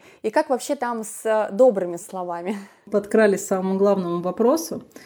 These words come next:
Speaker 2: Вопрос, какие вы смыслы вкладываете в слово "правильное"? Для вас правильное одно, для меня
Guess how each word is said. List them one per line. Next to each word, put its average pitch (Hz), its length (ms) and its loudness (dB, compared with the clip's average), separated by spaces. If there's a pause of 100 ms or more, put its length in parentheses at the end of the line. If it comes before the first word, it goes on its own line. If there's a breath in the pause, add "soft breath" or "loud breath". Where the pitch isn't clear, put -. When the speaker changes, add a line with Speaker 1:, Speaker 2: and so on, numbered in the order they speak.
(140)
Speaker 2:
Вопрос, 233 600 4
какие 220 420 4
вы 202 120 4
смыслы 208 580 2
вкладываете 190 680 0
в - 40 -8
слово 208 280 4
"правильное"? 170 600 -4
Для 185 260 2
вас 214 260 0
правильное 165 580 -2
одно, 196 480 0
для 180 220 -6
меня 185 420 -4